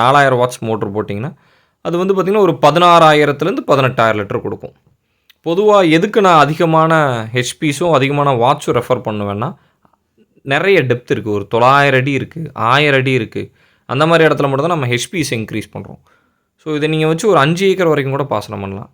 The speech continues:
இது ஒரு ரெண்டு இன்ச்சு டெலிவரி. அதை ஒரு தொட்டியில கனெக்ட் பண்ணி, தொட்டியிலிருந்து ஒரு பி எல் டி சி ஓப்பன் வெல் சப்மர்சிபிள் மோட்டர் போட்டு வெளியில எடுத்து கொடுக்குறாரு. So, இதோட ப்ரெஷரை பார்த்தீங்கன்னா தெரியும், இது ஒரு நாலுலேருந்து அஞ்சு அடி தள்ளி விழுகுது.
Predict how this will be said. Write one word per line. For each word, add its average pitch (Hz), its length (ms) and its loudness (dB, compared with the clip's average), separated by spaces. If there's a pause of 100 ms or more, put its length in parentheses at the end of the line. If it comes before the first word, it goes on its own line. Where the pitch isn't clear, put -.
இது 160 160 -6
ஒரு 143 140 0
ரெண்டு 180 200 2
இன்ச்சு 190 240 -2
டெலிவரி. 123 340 0 (400)
அதை 113 240 -2
ஒரு 107 180 -2
தொட்டியில 147 340 0 (500)
கனெக்ட் 131 280 -4
பண்ணி, 151 180 -4 (140)
தொட்டியிலிருந்து 151 640 -2 (200)
ஒரு 117 140 0 (920)
பி 131 200 -4
எல் 139 120 -2
டி 131 120 -2
சி 131 80 -4 (120)
ஓப்பன் 143 280 0
வெல் 120 160 -2
சப்மர்சிபிள் 110 540 -4
மோட்டர் 98 280 -8
போட்டு 110 260 -4 (360)
வெளியில 113 260 -2
எடுத்து 98 200 -10
கொடுக்குறாரு. 98 380 -8 (500)
So, - 140 -20
இதோட 110 240 0
ப்ரெஷரை 165 300 0
பார்த்தீங்கன்னா 143 380 -2
தெரியும், 123 220 -2
இது 110 100 -2 (100)
ஒரு 107 140 -2 (100)
நாலுலேருந்து 127 520 -2
அஞ்சு 110 220 -8
அடி 120 140 -8 (460)
தள்ளி 107 220 -8
விழுகுது. 101 340 -8